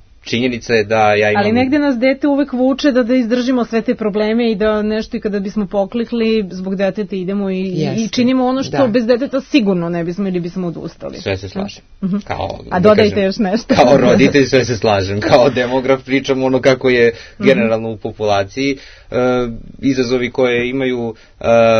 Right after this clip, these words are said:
Speaker 1: mladi roditelji, pored, e, da kažem, e, vrtića, obaveza oko, da kažem, školovanja deteta, takođe podrazumevaju, e, i činjenicu da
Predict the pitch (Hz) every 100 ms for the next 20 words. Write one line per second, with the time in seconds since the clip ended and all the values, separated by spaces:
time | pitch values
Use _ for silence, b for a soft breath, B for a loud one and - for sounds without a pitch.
0 | 110 92 120 123 123 120 113 123 139 143
1 | 131 127 120 - 127 123 113 110 117 113
2 | 110 101 b b b - 117 113 117 117
3 | 117 113 113 110 107 - b b b -
4 | 117 113 - 113 104 - 107 104 101 98
5 | 95 53 - - 117 110 107 104 110 107
6 | 107 - 110 107 104 104 - - - -
7 | - - 113 117 107 107 - - 117 117
8 | 110 107 101 107 143 139 127 117 B B
9 | 110 139 160 165 147 131 120 131 151 156
10 | 147 139 - 123 123 117 120 - 147 151
11 | 143 131 131 127 120